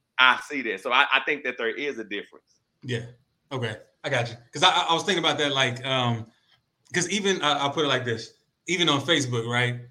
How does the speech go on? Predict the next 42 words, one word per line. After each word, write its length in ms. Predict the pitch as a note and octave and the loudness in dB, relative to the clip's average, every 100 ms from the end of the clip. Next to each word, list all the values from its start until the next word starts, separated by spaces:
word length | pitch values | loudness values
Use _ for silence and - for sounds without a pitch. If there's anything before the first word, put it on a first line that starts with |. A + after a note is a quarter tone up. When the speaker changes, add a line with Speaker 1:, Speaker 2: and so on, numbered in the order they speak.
| _ _ | _ _
Speaker 2:
There 100 | D3+ | -2
was 100 | G#3 | 0
a 80 | F3 | 0
time 260 | F3 F3 E3 | 4 4 4
on 140 | C#3+ | 2
Facebook, 420 | D#3+ E3+ C#3+ C#3 C#3 | 2 2 2 0 2
I 100 | G3 | 0
would 140 | F#3+ | 2
just 180 | E3+ - | 0 2
share 180 | F3+ D#3+ | 4 4
all 120 | D3 | 4
kind 220 | D#3 D3 | 4 2
of 60 | A#2+ | 0
stuff, 320 | C#3+ C3+ A#2+ | 0 0 0
just 240 | C3 B2 | -4 -4
my 180 | B2 A#2+ A#2+ | -2 -2 0
thoughts 380 | C3 C3+ C3 | 2 2 0
and 120 | C3 A#2+ | -6 -6
stuff. 360 | C#3+ C3+ B2+ - _ - | -2 -2 -2 -8 _ -8
But, 140 | D#3 | -2
but 100 | F#3 | 0
even 180 | G3+ G#3 | 0 4
now, 220 | F3+ D3+ | 8 8
I 40 | C#3 | 8
don't 140 | D3 | 6
like 120 | C#3 B2+ | 4 2
to 80 | |
just 240 | B2 B2+ - | -2 -2 2
share 440 | D3+ C3 B2 B2+ | 4 4 2 -2
idle 240 | B2+ C#3+ B2+ | 4 4 4
thoughts 600 | C3 A#2+ A#2 - - - _ _ | 0 -2 -2 -6 -8 -12 _ _
randomly 480 | C3 C#3 B2+ A#2+ A#2 | 0 2 2 0 -2
anymore, 300 | A2+ A#2 A2+ | -6 -6 -4
'cause 120 | A#2+ | -2
I 160 | B2+ | 0
understand 400 | A#2+ A#2+ A#2+ B2 | 0 -4 -4 -6
the 60 | A2+ | -8
power 560 | - C#3 B2+ B2+ B2 B2 | -6 -2 -2 -2 -2 -4
of 140 | A#2 | -6
words 400 | B2 C3 B2+ A#2+ | -4 -2 -4 -6
and 100 | A2+ | -12
things. 420 | B2 A#2+ A#2 G#2+ | -8 -6 -8 -12